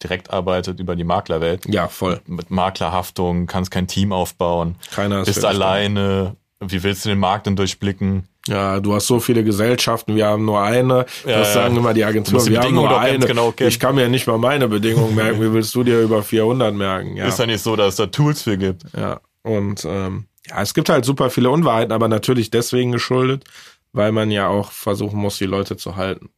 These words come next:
Speaker 2: Und klar, die Maklerschiene hat jetzt auch nicht nur die positiven Sachen. Das Negative ist natürlich, dass du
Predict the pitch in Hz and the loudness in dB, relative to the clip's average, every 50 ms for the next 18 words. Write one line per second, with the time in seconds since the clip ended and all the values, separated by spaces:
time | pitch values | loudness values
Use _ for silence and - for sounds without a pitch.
0 | _ - - - - - - _ _ - - 101 98 98 98 - - _ - - | _ -20 -20 -20 -20 -20 -20 _ _ -10 -6 -4 -4 -4 -4 -8 -10 _ -6 -2
1 | 123 120 120 117 110 101 101 101 110 110 - 107 107 98 - - 110 104 104 101 | 0 2 2 2 0 0 0 0 0 0 0 -2 -2 -2 -2 -2 -4 -2 -2 -2
2 | 101 101 - 104 98 - 95 98 98 107 107 104 110 104 101 98 98 101 - - | -2 -2 -2 -2 -2 -2 -2 -2 -2 -4 -6 -6 -4 -4 -4 -2 -4 -4 -4 -2
3 | 120 131 127 127 123 - - 120 117 113 110 113 110 104 107 110 104 104 101 92 | 0 0 0 -2 -6 -6 -6 -4 -4 -2 0 0 0 0 -2 -4 -4 -4 -6 -6
4 | - 92 98 98 - - 107 104 104 101 101 - 107 101 101 98 - 104 98 98 | -8 -8 -10 -8 -6 -4 -4 -2 -2 -2 -2 0 -2 0 0 -2 -2 -4 -4 -4
5 | - 101 101 101 - - 98 95 - - 101 98 101 | -4 -4 -4 -4 -6 -4 -6 -6 -6 -4 -6 -6 -6